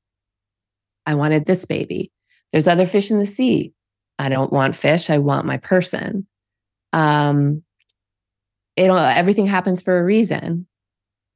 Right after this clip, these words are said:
God doesn't give you more than you can handle. Doesn't happen to you. It happens for you." I mean, do you, I could go on and on and on. And I think that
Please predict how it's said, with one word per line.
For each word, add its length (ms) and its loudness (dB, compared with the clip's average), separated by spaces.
God 220 2
doesn't 260 2
give 160 0
you 120 2
more 200 2
than 160 4
you 80 2
can 140 2
handle. 540 0
Doesn't 220 4
happen 340 0
to 140 -2
you. 180 4
It 100 0
happens 360 -4
for 260 0
you." 320 -4
I 40 -4
mean, 140 6
do 100 2
you, 100 0
I 120 0
could 120 -4
go 180 2
on 340 0
and 160 -2
on 300 0
and 180 -2
on. 460 0
And 180 4
I 140 2
think 420 -2
that 360 0